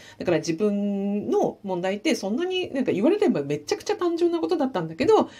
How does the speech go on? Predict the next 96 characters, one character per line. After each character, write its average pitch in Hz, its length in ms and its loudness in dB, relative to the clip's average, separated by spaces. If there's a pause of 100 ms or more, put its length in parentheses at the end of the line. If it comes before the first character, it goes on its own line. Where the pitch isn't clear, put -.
(140)
で 277 80 2
も 254 60 4
自 - 140 -2
分 170 180 -2
で 214 80 4
は - 60 4
気 165 120 -2
づ 170 100 -2
け 202 80 -2
な 190 80 -2
か 135 100 -4
っ 127 80 -10
た。 139 120 -6
さ - 120 -2
っ - 40 -6
き - 80 -10
の 131 140 0
後 156 160 -2
ろ 139 80 0
姿 139 480 2
が 311 160 0
自 160 100 -2
分 165 160 -4
で 220 60 0
は 196 80 -2
見 160 100 -4
れ 220 80 0
な 262 100 0
い 190 60 0
よ 151 60 -4
う 185 40 -4
に 233 60 -2
自 254 140 -4
分 143 100 -8
で 202 80 -4
は 269 60 -6
気 240 100 -6
づ 156 80 -6
け 277 80 -4
な 302 80 -8
か 302 80 -4
っ - 60 -8
た。 - 100 -6
で 240 80 0
も 277 80 0
そ 262 120 0
う - 20 2
い 262 60 0
う 285 40 -4
ふ 370 140 -4
う 339 80 0
に 302 240 -2 (180)
な 240 120 2
ん - 20 -4
か、 - 240 0 (240)
ほ - 180 -6
ん 233 80 6
の 220 80 4
些 - 60 -4
細 403 220 0
な 254 100 2
こ 262 80 -6
と 349 80 6
で 330 80 6
も 349 280 2
周 185 180 2
り 185 40 -4
の 185 80 -2
人 311 160 0
が 269 100 4
こ 196 120 -4
ん 202 40 0
な 233 60 4
ふ 262 60 2
う 330 40 -2
に 226 100 2
や 170 80 -2
っ - 40 -14
て 262 80 2
る 285 80 8
よ 359 60 6
っ - 20 -8
て - 120 -2
い 214 40 6
う 165 240 6
助 175 80 4
言 311 160 -2
だ 392 80 -2
け 330 100 0
で、 208 140 4
私 262 240 2
は 349 80 4
そ 349 80 0
れ 339 80 2
で 381 100 2
ね、 427 120 2